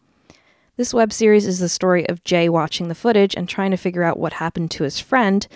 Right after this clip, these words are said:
slowly realizing that a humanoid figure keeps popping up in the background, apparently stalking Alex.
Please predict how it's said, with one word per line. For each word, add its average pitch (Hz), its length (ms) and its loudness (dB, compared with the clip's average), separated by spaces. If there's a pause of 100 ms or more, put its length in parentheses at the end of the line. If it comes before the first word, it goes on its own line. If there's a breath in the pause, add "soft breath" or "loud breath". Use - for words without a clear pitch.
(320 soft breath)
slowly 277 420 4
realizing 180 520 2
that 170 140 -2
a - 20 -14
humanoid 214 480 2
figure 185 420 -4
keeps - 340 -12
popping 190 380 -2
up 180 140 -2
in 180 60 -4
the 175 60 -4
background, 190 600 -2
apparently 190 840 -6
stalking - 680 -6
Alex. - 640 -14